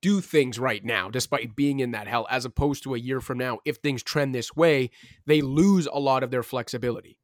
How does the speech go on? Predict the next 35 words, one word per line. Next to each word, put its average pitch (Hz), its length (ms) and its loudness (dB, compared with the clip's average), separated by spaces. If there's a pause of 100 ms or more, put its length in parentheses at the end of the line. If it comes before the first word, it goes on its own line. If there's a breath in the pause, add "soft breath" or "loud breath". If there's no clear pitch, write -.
next 110 320 -6
summer 107 360 -4
and 123 340 -4
going 131 260 -2
into 123 200 -8
that 117 200 -8
twenty-four 123 440 -6
twenty-five 113 520 -2
season. 101 300 -14
And 120 140 -8
that's 139 260 -2
why 135 140 -2
I 113 80 -4
look 117 240 -8
at 117 80 -6
it 107 80 -10
as, 107 120 -14
like, 101 220 -10 (1300 soft breath)
this 147 300 -2
is 196 240 0
really 156 380 0
their 135 260 -2
last 127 420 -6
opportunity 120 720 -6
to 135 200 -2
really 139 640 4
shake - 440 -6
up 110 200 -4
or 113 180 -8
add 107 380 0
to, 127 120 -6
like, 113 280 -8
the 131 100 -2
Jimmy 131 340 -4
Butler 117 600 -4